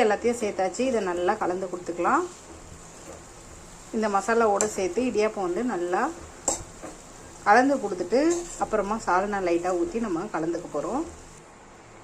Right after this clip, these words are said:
இப்போ நல்லா கலந்து கொடுத்தாச்சு. இதுல வந்து நம்ம சால்னா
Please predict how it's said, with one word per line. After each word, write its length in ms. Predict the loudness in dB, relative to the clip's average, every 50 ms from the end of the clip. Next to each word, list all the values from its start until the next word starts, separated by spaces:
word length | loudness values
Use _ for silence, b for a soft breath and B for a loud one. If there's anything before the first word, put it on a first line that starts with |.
| -6 -4 -4
இப்போ 220 | 0 4 4 4 4 2 0 -8 -18 -20 -20 -20 -20 -4 2 6
நல்லா 180 | 8 8 8 8 6
கலந்து 240 | 4 4 4 4 2
கொடுத்தாச்சு. 440 | 0 0 2 2 0 2 2 2 2 2 0 -2 -4 -10 -16 -20 -20 -20 -20 -20 -20 -18 -10 -4 -2 2
இதுல 180 | 4 4 6 6 4
வந்து 180 | 4 2 2 2
நம்ம 160 | 2 2 0 0 2
சால்னா 300 | 4 4 4 4 2